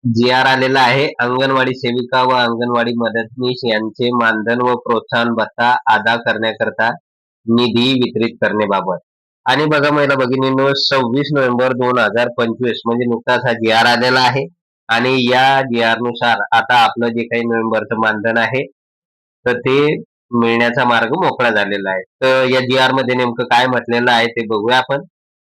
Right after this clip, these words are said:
काही महत्त्वाच्या गोष्टी या ठिकाणी देण्यात आलेल्या आहे. तर बघा, या ठिकाणी आयुक्त एकात्मिक बाल विकास सेवा योजना नवी मुंबई यांच्या अधीनस्थ एकात्मिक बाल विकास सेवा योजना ही केंद्र पुरस्कृत योजना राबवण्यात येते.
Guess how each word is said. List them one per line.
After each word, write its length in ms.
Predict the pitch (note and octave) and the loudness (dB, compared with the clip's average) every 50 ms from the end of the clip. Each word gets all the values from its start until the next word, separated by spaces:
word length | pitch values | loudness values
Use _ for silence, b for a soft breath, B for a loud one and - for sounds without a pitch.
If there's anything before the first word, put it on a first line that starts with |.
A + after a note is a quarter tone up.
| _ _ _ _ _ - | _ _ _ _ _ -2
काही 120 | C3 C3+ C3+ | 0 0 2
महत्त्वाच्या 460 | C3+ C3+ B2+ A#2 G2+ B2 A#2+ A2+ B2 A#2+ | 2 2 2 2 2 0 2 2 2 2
गोष्टी 380 | A#2+ A#2 - - C3+ D3 - - _ - | 2 0 0 -2 -2 -2 -2 -4 _ -2
या 120 | B2 A#2+ A#2+ | 0 0 0
ठिकाणी 340 | A#2+ B2 G#2+ A#2 A#2 A#2+ A#2 | 0 0 0 0 0 0 0
देण्यात 320 | A2 A#2 A2+ A#2+ A#2 A#2+ | 0 0 0 0 0 0
आलेल्या 380 | A#2+ A#2 A#2 B2 B2 B2+ B2+ B2 | 0 0 2 2 2 2 2 2
आहे. 180 | A#2+ B2 D3 F#3 | 2 0 -2 -6
तर 680 | - _ _ _ _ _ _ _ _ _ - C#3 C3+ | -8 _ _ _ _ _ _ _ _ _ -6 -2 0
बघा, 180 | C#3 C#3+ C#3+ D3 | 0 2 2 4
या 140 | D3 C#3+ C3+ | 2 2 2
ठिकाणी 440 | - C3+ A2+ B2+ B2 B2+ C3+ D3 - _ _ _ _ _ _ A#2+ | 0 0 0 0 0 0 0 -2 -4 _ _ _ _ _ _ -2
आयुक्त 400 | B2 B2+ C#3 C#3+ C#3+ - - D3+ | 0 0 0 0 -2 -2 -2 0
एकात्मिक 580 | D3+ C#3+ C3 A#2 D3 C3 B2 A#2+ C3+ C3+ B2 A#2+ | 2 2 0 2 0 0 0 0 -2 -2 0 2
बाल 180 | B2 A#2+ A#2+ | 2 2 2
विकास 260 | A#2+ A#2 B2 B2+ A#2 | 0 0 0 -2 -2
सेवा 260 | A#2+ - B2 A#2+ B2 B2 | 0 0 0 2 2 2
योजना 360 | B2 B2 A#2+ A#2+ B2 B2+ B2+ C3 - - B2 | 2 0 0 0 0 0 0 0 -2 -2 -2
नवी 280 | A#2+ A#2+ B2 B2+ C3 B2+ | -2 0 2 2 0 2
मुंबई 360 | B2+ B2 B2 A#2+ A#2+ A#2+ A#2+ B2+ B2+ - B2 | 0 0 0 2 2 2 0 0 -2 -2 -2
यांच्या 360 | A#2 A2+ A2+ A2+ B2 A#2+ A#2 | -2 -2 -2 -2 -2 0 0
अधीनस्थ 500 | A2+ A2+ A#2 A2+ A#2 B2 A#2+ - - B2+ | 0 -2 -2 -2 -2 -2 -4 -4 -2 -2
एकात्मिक 680 | C3 A#2+ B2+ B2 A#2 A2+ A#2 A#2+ A#2 B2 B2 B2+ B2 A#2 | -2 -2 -2 -4 -4 -2 -2 -2 -2 -2 -4 -4 -2 -2
बाल 200 | A#2 A2+ A2+ A#2 A#2 A2+ | 0 0 0 0 0 -2
विकास 420 | A2+ A2+ - A#2 A#2 A#2 A2 - - - _ _ _ _ _ - | -4 -2 0 0 0 0 -2 -4 -8 -10 _ _ _ _ _ -6
सेवा 340 | - - B2 A#2+ A#2+ A#2+ A#2+ | -4 0 0 2 2 2 2
योजना 320 | A#2+ A#2 A#2 A2 A#2 A#2 A2+ | 2 0 0 0 0 0 0
ही 180 | A2 A#2 B2 A#2+ - | 2 0 -2 -2 0
केंद्र 320 | - A#2 A2 A2 A2+ A#2 A2+ A#2 | -2 -2 0 0 0 -2 -2 -2
पुरस्कृत 480 | A#2 A2+ A2+ A2 - - A#2 A#2 A2 G#2 | -2 -2 -2 -2 -4 -4 -4 -4 -2 0
योजना 320 | A2 A2 G#2+ G2 A2 A2+ A2+ | 0 0 0 2 2 0 2
राबवण्यात 480 | A2 A2 G#2+ A#2+ A#2+ B2 B2+ B2+ A#2+ C3+ | 2 2 2 0 0 0 0 -2 0 -2
येते. 240 | B2+ A#2+ C3 C3 | -4 -2 -4 -6